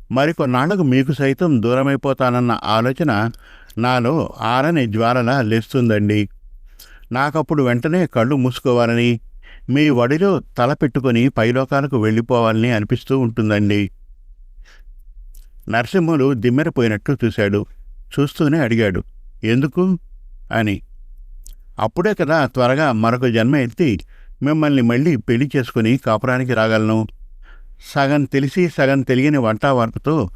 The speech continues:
మిమ్మల్ని ఇబ్బంది పెట్టగలను." ఈసారి నరసింహులు నిశ్శబ్దంగా ఉండిపోయాడు. అతడికి తెలియకుండానే రెండు కళ్ళు చెమ్మగిల్లాయి. "సారీ,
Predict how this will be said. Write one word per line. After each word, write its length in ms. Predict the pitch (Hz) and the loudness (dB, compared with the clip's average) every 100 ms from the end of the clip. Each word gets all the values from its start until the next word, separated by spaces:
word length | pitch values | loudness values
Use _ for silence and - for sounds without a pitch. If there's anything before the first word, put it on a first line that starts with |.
| - - - | -14 -20 -6
మిమ్మల్ని 440 | 135 143 131 113 127 | -2 2 2 2 2
ఇబ్బంది 440 | 139 107 113 135 | 2 2 0 -2
పెట్టగలను." 760 | 135 110 113 113 110 110 113 120 - - - - - - - - - - - - - - - - | -2 -2 0 2 2 2 0 -2 -8 -20 -20 -20 -20 -20 -20 -20 -20 -20 -20 -20 -20 -20 -20 -6
ఈసారి 540 | 127 135 131 139 180 104 | 0 0 2 0 2 0
నరసింహులు 580 | 82 107 156 131 104 127 | 0 -2 0 2 2 2
నిశ్శబ్దంగా 560 | 110 - 117 120 123 | 0 0 0 0 0
ఉండిపోయాడు. 720 | 127 113 107 107 104 101 101 - - - - - - | 0 0 0 2 2 2 -2 -6 -20 -20 -20 -18 -6
అతడికి 360 | 123 143 139 123 | -4 0 0 0
తెలియకుండానే 840 | 113 127 156 151 131 123 165 113 | 0 0 0 0 0 2 2 0
రెండు 380 | 101 110 113 135 | -2 0 2 0
కళ్ళు 400 | 135 127 143 127 | 0 0 2 0
చెమ్మగిల్లాయి. 840 | 101 107 101 120 113 107 104 92 - - - - - - - - - - - - - - - - - - - - | 0 -2 0 2 2 2 2 0 -2 -16 -20 -20 -20 -20 -20 -20 -20 -20 -20 -20 -20 -20 -20 -20 -20 -20 -16 -4
"సారీ, 400 | 127 139 107 | 0 2 0